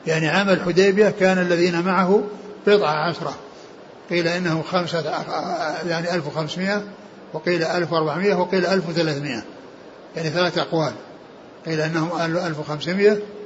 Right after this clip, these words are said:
وقيل إنهم ألف وأربعمائة، وقيل إنهم،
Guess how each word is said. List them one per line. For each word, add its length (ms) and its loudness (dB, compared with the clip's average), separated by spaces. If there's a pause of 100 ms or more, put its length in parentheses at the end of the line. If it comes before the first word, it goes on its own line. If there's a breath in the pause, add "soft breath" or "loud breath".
(200)
وقيل 300 0
إنهم 420 -2
ألف 180 0 (1160)
وأربعمائة، 600 -2 (500)
وقيل 300 0
إنهم، 540 0